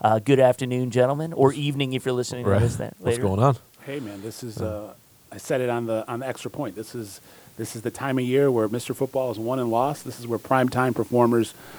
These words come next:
Speaker 3: shine like shooting stars, and
Speaker 1: No doubt.
Speaker 3: not a better time of the year.
Speaker 1: That's right.
Speaker 2: Right.
Speaker 1: Just,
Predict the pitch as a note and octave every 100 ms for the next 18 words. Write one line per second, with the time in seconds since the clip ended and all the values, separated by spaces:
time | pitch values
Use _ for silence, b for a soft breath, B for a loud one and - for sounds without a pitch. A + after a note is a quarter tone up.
0 | B - B2+ A#2+ A#2 - C3 A#2 - A2+
1 | B2+ C3 G#2+ G#2 G2 F2+ B2 A2+ A2+ G#2+
2 | A2 G#2+ G2+ F#2+ G2 - - G#2+ C3 A2+
3 | G2 B2+